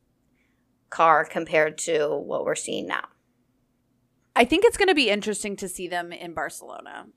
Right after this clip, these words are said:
Speaker 2: I, I, I do truthfully think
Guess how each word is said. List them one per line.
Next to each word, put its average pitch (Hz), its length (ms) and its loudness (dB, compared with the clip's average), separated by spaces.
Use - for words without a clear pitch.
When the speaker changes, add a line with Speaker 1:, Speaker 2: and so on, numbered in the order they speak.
Speaker 2:
I, 185 420 -2
I, 202 60 -4
I 185 180 -6
do 190 460 -10
truthfully 175 560 -12
think 170 320 -16